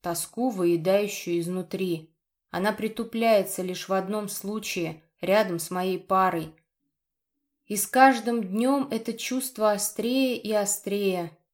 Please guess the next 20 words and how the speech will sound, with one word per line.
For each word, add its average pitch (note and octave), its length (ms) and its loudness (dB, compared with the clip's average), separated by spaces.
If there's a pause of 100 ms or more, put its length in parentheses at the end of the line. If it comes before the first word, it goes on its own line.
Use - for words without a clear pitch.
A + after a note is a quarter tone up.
(240)
Не A3 160 2
знаю, B3+ 420 4
сколько B3+ 460 0
еще A3 440 -2
смогу G3+ 420 -2
продержаться. G3 1040 0 (220)
Мне G#3 280 0
не B3 120 0
хватает A#3+ 680 0
тех F#3 340 -6
редких G3 500 -4
минут, G3 440 -4 (300)
что - 220 -6
я G3+ 140 4
могу G#3 300 0
себе G#3+ 320 -4
позволить G#3 680 -2
в - 100 -14
течение G3 600 -2
дня, F#3 500 0